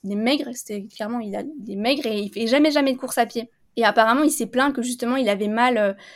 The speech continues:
il avait mal au dos, il avait mal aux genoux, euh, dans les descentes, tu vois. Il y en a beaucoup qui sont plus plaints de la descente même que la montée. Et, euh, c'est vrai qu'en marche, en plus, euh, ouais, les, les descentes sont pareilles, c'est, c'est complètement contre-intuitif pour nous parce que t'es dans une descente à trois pour cent et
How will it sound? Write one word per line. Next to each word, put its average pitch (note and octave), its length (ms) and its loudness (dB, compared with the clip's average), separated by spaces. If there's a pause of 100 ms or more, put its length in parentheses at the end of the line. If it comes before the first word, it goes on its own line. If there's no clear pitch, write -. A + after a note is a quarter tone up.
(260)
il A#3 80 4
avait A#3 100 6
mal A3+ 180 4
au A#3 100 4
dos, C4 200 4
il A#3 80 4
avait A3 80 6
mal A3 180 2
aux A3+ 80 0
genoux, B3+ 400 6
euh, G#3+ 120 4
dans A3 100 2
les A3 120 2
descentes, C4 580 0
tu - 100 -12
vois. G3+ 100 -2
Il G#3+ 60 -4
y A3 40 4
en - 20 6
a A3 40 4
beaucoup B3 200 2
qui - 80 -6
sont B3 140 0
plus C4 180 -4
plaints C#4+ 100 2
de C4 60 2
la G#3 100 2
descente A#3+ 400 0
même A3 160 -4
que - 100 -6
la G3+ 120 0
montée. G3+ 360 -6 (260)
Et, A3 220 2
euh, G#3 100 6
c'est A#3+ 120 0
vrai A#3+ 60 0
qu'en A3 100 -2
marche, B3+ 260 0
en G#3+ 80 -4
plus, B3 300 -8
euh, G3 920 -4
ouais, A3 240 -2
les, G#3 420 -6
les G3+ 140 -2
descentes A#3 320 0
sont G#3+ 240 -4
pareilles, C4 260 4
c'est, G#3+ 300 -6 (460)
c'est - 200 -6
complètement B3 400 6
contre-intuitif A#3+ 640 -2
pour C4 160 4
nous D4+ 160 8
parce A3+ 180 -2
que A#3 80 0
t'es B3+ 140 0
dans A3+ 140 2
une A#3 240 0
descente A#3 380 2
à A3 60 2
trois - 200 -6
pour G#3+ 200 -14
cent D4+ 260 2
et G#3 260 -2